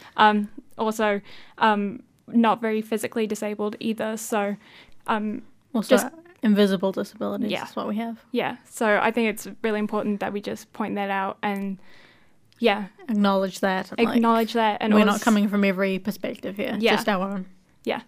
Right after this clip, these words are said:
Speaker 1: And we're just here to talk about our experiences, not to talk o-, over other people's voices. And, um,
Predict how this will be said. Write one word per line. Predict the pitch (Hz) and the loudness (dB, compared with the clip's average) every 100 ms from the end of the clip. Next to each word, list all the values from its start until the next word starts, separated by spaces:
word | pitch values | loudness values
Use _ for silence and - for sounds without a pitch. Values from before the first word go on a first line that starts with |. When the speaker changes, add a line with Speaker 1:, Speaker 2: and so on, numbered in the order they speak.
| _ - | _ 0
Speaker 1:
And | 226 | 2
we're | 220 | 2
just | 233 226 | 2 -2
here | 220 | -2
to | 208 208 | -2 -4
talk | 226 214 | -4 -2
about | 214 208 | 0 2
our | 202 202 | 0 -2
experiences, | - 233 208 208 208 202 - | -6 -8 -6 -6 -4 -4 -2
not | 220 214 220 | 0 0 0
to | 220 | -4
talk | 208 208 220 | -2 -4 -2
o-, | 214 | -2
over | 220 220 233 240 240 | 0 0 0 -2 0
other | - 240 | -2 -4
people's | 262 269 285 | -4 -6 -6
voices. | - 311 311 359 349 - 214 | -4 -6 -4 -6 -6 -6 -4
And, | 208 196 196 - - - - | -2 -2 -6 -10 -20 -20 0
um, | 214 202 196 190 | 4 4 2 -10